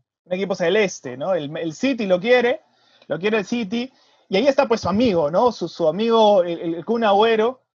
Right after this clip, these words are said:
que, que aparte de ser un gran futbolista,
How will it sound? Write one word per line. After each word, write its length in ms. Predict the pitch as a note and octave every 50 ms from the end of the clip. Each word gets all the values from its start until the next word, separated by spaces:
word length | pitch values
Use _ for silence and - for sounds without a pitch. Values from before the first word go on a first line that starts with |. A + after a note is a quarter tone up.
| _ _ _ _ _
que, 800 | - D#3+ D#3 D3+ D3+ D3 D3 C#3 C3+ C3+ B2+ B2 - - - G3 _ _
que 160 | - D#3+ D3
aparte 360 | D3 D3 F#3+ A3 A3 G#3 A#3
de 120 | A3 F#3+ F3
ser 160 | - A3+ A3
un 140 | A3+ A3 G#3
gran 220 | A3 A3 G#3+ G#3+
futbolista, 680 | G#3+ G#3 G3 F#3 F3 E3+ F3+ F3+ - - F3+ F3 A3